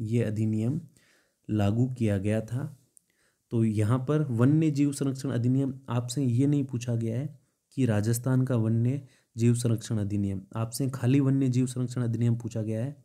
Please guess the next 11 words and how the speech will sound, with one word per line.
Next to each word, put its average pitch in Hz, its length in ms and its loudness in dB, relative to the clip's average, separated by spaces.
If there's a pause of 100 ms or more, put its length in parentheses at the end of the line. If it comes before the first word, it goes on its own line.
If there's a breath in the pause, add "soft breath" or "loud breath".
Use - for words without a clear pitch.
तो 113 100 -4
भारत 113 380 -2
का 127 140 -2
आपको 120 260 -2
बताना 107 360 -2
है। 131 220 -4 (480 soft breath)
और 113 140 0
भारत 107 420 0
ने 143 140 0
वन्य 123 360 4
जीव 120 320 0